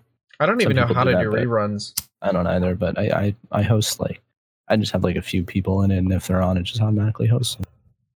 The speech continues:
Speaker 1: Yeah,
Speaker 2: Mostly
Speaker 1: I
Speaker 2: just,
Speaker 1: have
Speaker 2: like,
Speaker 1: so
Speaker 2: it's
Speaker 1: many
Speaker 2: mostly just, like,
Speaker 1: people.
Speaker 2: you, you, Shields, and Frost.
Speaker 1: Right, right, right. It's funny because when I was talking to Shields, he's like, he's like, "Let, let me see if this motherfucker is following me." <laughs> That's what Shields was doing.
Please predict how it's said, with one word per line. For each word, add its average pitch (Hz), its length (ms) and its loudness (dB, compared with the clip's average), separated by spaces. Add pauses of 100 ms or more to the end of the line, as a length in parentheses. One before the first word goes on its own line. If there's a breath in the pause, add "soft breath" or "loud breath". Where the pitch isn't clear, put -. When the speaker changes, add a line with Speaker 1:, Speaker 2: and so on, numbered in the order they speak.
(880)
Speaker 1:
Yeah, 151 220 2
Speaker 2:
Mostly 117 160 2
Speaker 1:
I 98 40 0
Speaker 2:
just, 170 140 2
Speaker 1:
have 208 120 4
Speaker 2:
like, - 40 -4
Speaker 1:
so - 320 0
Speaker 2:
it's 151 60 2
Speaker 1:
many 165 200 2
Speaker 2:
mostly - 40 4
just, 143 140 2
like, 135 60 2
Speaker 1:
people. 165 280 4
Speaker 2:
you, 95 300 2 (400)
you, 98 200 2
Shields, 92 380 2
and 87 180 0
Frost. 85 500 -2 (300)
Speaker 1:
Right, 123 220 2
right, 117 220 4
right. 117 180 4
It's 131 140 0
funny 135 180 4
because 123 260 2
when 120 80 2
I 120 60 4
was 113 140 0
talking 120 240 2
to 107 60 2
Shields, 117 280 2
he's 107 160 0
like, 107 200 0 (580)
he's 120 120 -4
like, 117 200 2
"Let, 131 340 0
let 147 120 2
me 147 80 2
see 139 180 2
if 120 100 0
this 123 180 0
motherfucker 120 520 2
is 107 100 -4
following 117 460 2
me." 143 200 4
<laughs> 127 40 2
That's 185 440 2
what 143 140 0
Shields 147 320 0
was 156 320 0
doing. 202 240 2